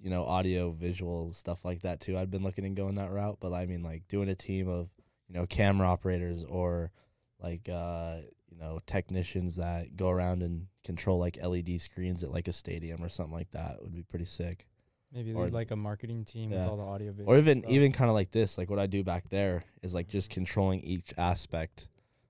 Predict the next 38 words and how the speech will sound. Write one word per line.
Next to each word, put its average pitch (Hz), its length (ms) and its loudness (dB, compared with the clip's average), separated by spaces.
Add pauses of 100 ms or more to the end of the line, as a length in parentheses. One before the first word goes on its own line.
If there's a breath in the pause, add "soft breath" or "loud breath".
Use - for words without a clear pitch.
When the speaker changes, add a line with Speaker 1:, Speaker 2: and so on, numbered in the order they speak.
Speaker 1:
of, 82 400 -4 (140)
of 82 220 -2
the 92 80 2
lighting 98 340 6
guy, 80 240 -2
the 82 140 -4
sound 90 400 2
guy, 78 420 -2
the, 78 400 -4
you 85 100 -2
know, 78 300 -4
the 85 100 -4
video 87 380 0
guy, 67 500 -6 (320)
all 78 140 -4
that 82 180 -2
stuff. - 300 -16 (420)
Speaker 2:
Mm-hmm. 117 180 -6 (240)
Speaker 3:
Yeah. 110 240 -10 (480)
What 117 80 -20
about 113 180 -10
you? 117 240 -6 (800)
Speaker 2:
Uh, 123 200 4
I 123 60 4
mean, 127 360 2 (280)
for 123 340 4
engineering, 123 540 4
it's 110 100 0
just 110 200 -4
kinda 113 160 0
more 110 200 0
of, 107 100 -2
like, 107 180 -4
a 104 100 -2
direct 104 600 -4
path, 113 360 -2
I 127 100 -4
guess. 127 460 -4